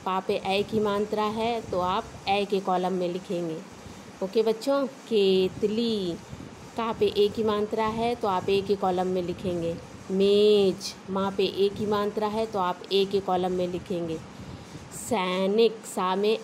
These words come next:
ए की मात्रा है, दो मात्राएं हैं, ए की मात्रा यहाँ लिखेंगे आप ए के कॉलम में। बैलगाड़ी,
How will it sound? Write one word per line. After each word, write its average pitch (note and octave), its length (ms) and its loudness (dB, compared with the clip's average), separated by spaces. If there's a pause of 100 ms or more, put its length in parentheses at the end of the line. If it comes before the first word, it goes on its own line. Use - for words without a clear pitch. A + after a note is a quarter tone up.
ए G#3+ 140 4
की A3+ 180 0
मात्रा G#3+ 380 2
है, G#3+ 160 0
दो A3 200 8
मात्राएं G#3+ 580 2
हैं, G#3+ 400 -2
ए G3 120 2
की G#3+ 160 -4
मात्रा G#3+ 500 0 (180)
यहाँ F#3+ 320 -2
लिखेंगे F#3 440 -2
आप F3 200 -2 (220)
ए F#3+ 120 2
के F#3 160 -4
कॉलम E3 300 -4
में। E3+ 160 -6 (380)
बैलगाड़ी, F#3+ 920 0